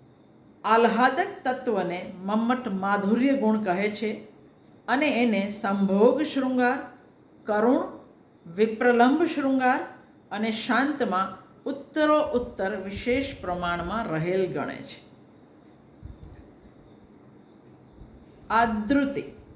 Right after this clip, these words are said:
પછી ચિત્તને વિસ્તારનાર, દીપ્તિમય સ્થિતિને મમ્મટ ઓજસ કહે છે.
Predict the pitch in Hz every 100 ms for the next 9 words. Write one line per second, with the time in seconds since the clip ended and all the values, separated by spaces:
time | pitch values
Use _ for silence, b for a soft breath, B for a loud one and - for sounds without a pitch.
0 | - - - - - - - 240 247 302
1 | 370 - - - - 359 - 359 339 320
2 | 320 240 226 233 - 247 302 285 196 127
3 | - - - _ _ _ - 196 190 285
4 | 320 - - 370 359 359 349 - - 294
5 | 294 240 190 240 - - - - - 196
6 | 196 214 240 262 277 - - - 208 214
7 | 208 226 370 - - - 220 233 247 -